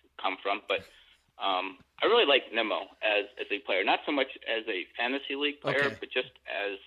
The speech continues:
Speaker 1: as, as a regular everyday player. Um, uh, like his hustle and excitement. Uh, right now, Bearcats leading,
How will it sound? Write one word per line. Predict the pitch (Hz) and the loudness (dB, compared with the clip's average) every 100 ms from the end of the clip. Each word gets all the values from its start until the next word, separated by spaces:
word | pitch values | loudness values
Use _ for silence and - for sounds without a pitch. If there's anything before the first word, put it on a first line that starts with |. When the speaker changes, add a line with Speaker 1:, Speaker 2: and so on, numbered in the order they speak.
| - - | -16 -10
Speaker 1:
as, | 101 98 _ 101 | -10 -10 _ -6
as | 101 | -2
a | 98 - _ | -2 -4 _
regular | 117 117 101 | 0 2 2
everyday | 101 107 95 95 92 | 2 2 2 2 2
player. | - 76 73 - - 95 | -4 -6 -6 -10 -16 -16
Um, | 92 - 95 95 _ _ _ _ _ _ _ | -16 -14 -16 -18 _ _ _ _ _ _ _
uh, | 92 90 95 98 | -4 -2 -2 2
like | 120 - | 2 4
his | 110 104 - | 0 0 -4
hustle | - 110 - 98 - | -4 -4 -2 -6 -4
and | 101 90 | -8 -8
excitement. | - 101 - 82 - - _ _ _ _ _ _ _ _ _ _ | -2 -2 -2 -12 -18 -20 _ _ _ _ _ _ _ _ _ _
Uh, | 110 107 107 | 4 4 4
right | 156 - | 4 4
now, | 147 156 160 - _ - _ _ _ - | 6 4 2 -6 _ -20 _ _ _ 2
Bearcats | 135 - 135 131 - - | 2 4 2 0 -6 -2
leading, | 131 131 131 131 | 0 0 0 -2